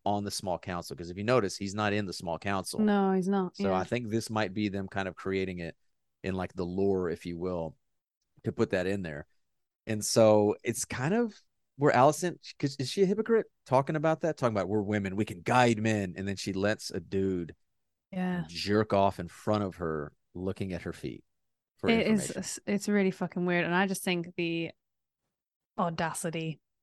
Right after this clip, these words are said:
Speaker 2: of Alicent <laughs> to
Speaker 1: Yeah.
Speaker 2: be, to be mad at Rhaenyra for going off and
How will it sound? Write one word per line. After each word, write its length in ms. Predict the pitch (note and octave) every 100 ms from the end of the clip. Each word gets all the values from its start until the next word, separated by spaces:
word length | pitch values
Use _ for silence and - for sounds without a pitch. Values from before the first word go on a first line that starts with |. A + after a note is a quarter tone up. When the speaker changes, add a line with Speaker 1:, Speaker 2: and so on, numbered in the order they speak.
| _
Speaker 2:
of 140 | F#3+
Alicent 1000 | F3 F3 F3+ - F#3 A3+ A3 A#3 E4 D#4
<laughs> 0 |
to 160 | - -
Speaker 1:
Yeah. 140 | E3 B2+
Speaker 2:
be, 720 | D4+ - D4 A3+ G#3 F4+ E4+ A3+
to 120 | D4+
be 300 | B3+ D4+ D4
mad 340 | C4+ A#3 A#3+ B3
at 120 | G#3
Rhaenyra 680 | G3+ G3+ G3 F#3+ F#3+ F#3 -
for 180 | E3
going 320 | E3 E3+ E3 D#3+
off 260 | E3 E3
and 320 | E3+ D#3+ D#3